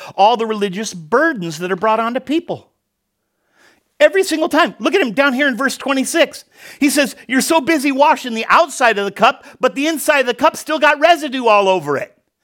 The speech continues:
You, you're, you're busy with the outside, but it, the inside's all dirty." Look at this. In verse twenty-seven, he says this, "You're like whitewashed tombs." Th-, in other words, listen, you paint the inside of the tomb,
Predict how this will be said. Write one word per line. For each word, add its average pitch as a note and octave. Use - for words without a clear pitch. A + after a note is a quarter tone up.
You, C4
you're, B3
you're C4
busy D4+
with C4+
the C4+
outside, C4+
but B3
it, A3
the D4
inside's C#4+
all D4
dirty." D4
Look E4
at -
this. E4
In A3+
verse B3+
twenty-seven, B3+
he F#3+
says G#3
this, A#3+
"You're C4
like B3+
whitewashed A#3
tombs." F3
Th-, B3
in C#4+
other D#4+
words, C4+
listen, A#3+
you B3
paint D4+
the A#3+
inside C4+
of A3
the G3+
tomb, D#4